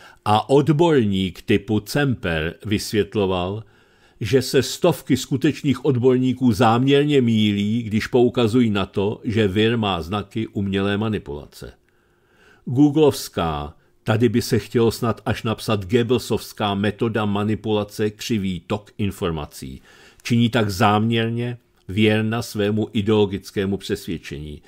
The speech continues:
Nepíšu politickému zadání, protože Google se sám stal zadavatelem toho jediného schváleného směru, kterým jako lidstvo můžeme jít.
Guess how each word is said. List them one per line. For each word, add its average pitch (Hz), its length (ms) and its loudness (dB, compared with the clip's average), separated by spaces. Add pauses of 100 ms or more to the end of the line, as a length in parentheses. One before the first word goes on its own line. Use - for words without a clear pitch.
(1000)
Nepíšu 135 480 2
politickému 143 680 2
zadání, 107 600 2
protože 113 420 2
Google 107 580 4
se 110 220 -2
sám 117 380 -2
stal 123 360 0
zadavatelem 110 840 0 (120)
toho 95 260 2
jediného 117 680 0
schváleného 101 720 -2
směru, 90 520 -6 (340)
kterým 117 440 2
jako 110 300 0
lidstvo 110 460 -2
můžeme 104 440 -2
jít. 87 260 -6